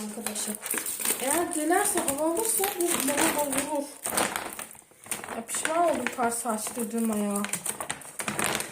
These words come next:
Her neyse arkadaşlar, böyle bir mama aldım.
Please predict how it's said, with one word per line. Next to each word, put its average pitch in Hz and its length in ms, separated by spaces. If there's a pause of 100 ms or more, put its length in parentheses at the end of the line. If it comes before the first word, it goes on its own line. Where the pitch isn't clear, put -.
(1300)
Her 320 200
neyse 262 260
arkadaşlar, 254 600
böyle 277 200
bir 294 120
mama 277 380
aldım. 254 340